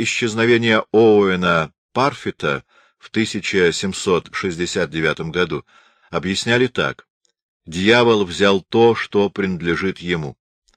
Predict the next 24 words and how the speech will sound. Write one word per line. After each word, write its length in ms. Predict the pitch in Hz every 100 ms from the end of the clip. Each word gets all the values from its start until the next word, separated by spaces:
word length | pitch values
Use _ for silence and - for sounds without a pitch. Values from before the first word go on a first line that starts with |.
| _ _ -
Парфит 420 | 104 104 - 87
был 220 | 85 98
некогда 460 | 98 101 98 85 92
пиратом 680 | - 95 113 127 87 69 _ _ _ _ -
и 120 | 82
доживал 420 | 85 98 95 95
свои 340 | - 90 87
дни 320 | 85 95 95 90
в 100 | -
Шептон-Маллет, 1000 | 101 92 - 87 90 104 110 85 - - _ _ -
местечке 720 | 78 - - 95 - - 85
в 80 | 73
графстве 680 | 80 87 - - 80 80 73
Сомерсет. 760 | - 95 80 69 - 71 - _ _ _ _ _ _ _
Он 200 | 95 95
был 180 | 101 95
разбит 380 | 92 80 92 -
параличом. 720 | 92 92 92 - 80 67 58 _ _ _ _ _ _ _
Однажды 500 | 82 78 104 101 104
родственница, 760 | 110 139 - 95 85 80 - -
которая 400 | 87 - 87 82
за 160 | 87
ним 180 | 85 85
ухаживала, 640 | 87 90 78 78 73 71